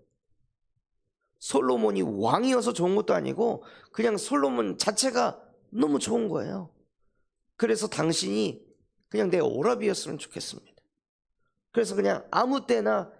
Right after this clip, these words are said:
당신을 안고 뽀뽀도 하고 나는 당신과 함께하고 싶습니다." 그게 술람미 여인의 마음이었습니다.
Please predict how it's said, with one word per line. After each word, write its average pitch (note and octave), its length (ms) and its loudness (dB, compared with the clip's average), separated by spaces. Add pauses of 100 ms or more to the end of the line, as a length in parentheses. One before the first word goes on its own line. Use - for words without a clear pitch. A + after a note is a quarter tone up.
(120)
당신을 B2+ 520 -2
안고 E3 500 -2
뽀뽀도 E3+ 480 -2
하고 F3 640 -4 (500)
나는 E3+ 320 2
당신과 F3 560 -2
함께하고 C4 480 0
싶습니다." F3+ 720 -4 (920)
그게 F#3 480 -2 (440)
술람미 G#3+ 540 0
여인의 D3 380 0
마음이었습니다. - 720 -8